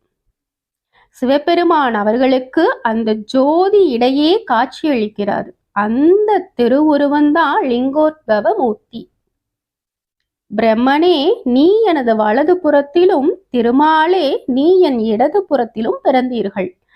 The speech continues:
நீங்கள் இருவரும் எனக்கு கந்தனும் கணபதியும் போல இருக்கிறீர்கள்.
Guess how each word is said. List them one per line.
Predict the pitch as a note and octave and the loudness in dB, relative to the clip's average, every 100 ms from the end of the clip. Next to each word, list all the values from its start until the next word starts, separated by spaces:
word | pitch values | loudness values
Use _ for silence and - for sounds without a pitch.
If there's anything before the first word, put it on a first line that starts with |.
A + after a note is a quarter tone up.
| - _ | -20 _
நீங்கள் | A#3 A#3 A3 | -4 0 0
இருவரும் | A3 A#3+ C4+ E4+ E4 G4+ C5 | 0 0 2 2 0 0 0
எனக்கு | C4 A3+ D4+ F4+ F4+ | 0 -2 -4 -6 -6
கந்தனும் | - B3 B3 F4 G#4+ A4 G#4 A4+ A#4+ | -6 -4 0 0 2 2 2 2 0
கணபதியும் | B3+ B3 B3+ C4 B3 A3+ A3+ G#3+ | 0 -2 -2 -2 -2 -4 -4 -4
போல | A3+ A3 D#4+ A#4 | -2 0 2 2
இருக்கிறீர்கள். | C#4 A#3 - A3 A3+ G3+ G3+ F#3 | 0 -2 -6 -6 -6 -4 -4 -6